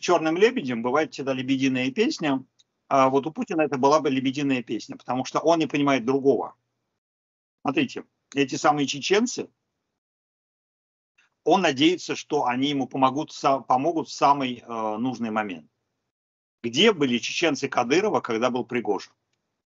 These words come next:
Вы помните, где они были? Они стояли в пробке.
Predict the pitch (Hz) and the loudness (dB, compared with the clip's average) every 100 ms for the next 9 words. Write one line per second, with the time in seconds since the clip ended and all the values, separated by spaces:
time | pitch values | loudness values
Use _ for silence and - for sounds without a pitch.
0 | _ _ _ - 139 226 247 - 117 107 | _ _ _ -2 4 4 2 -4 -6 -6
1 | 95 92 92 85 _ _ _ - 147 180 | -8 -10 -12 -12 _ _ _ -2 0 0
2 | - 175 170 - 170 160 - - | -2 -2 -4 -6 -6 -6 -6 -20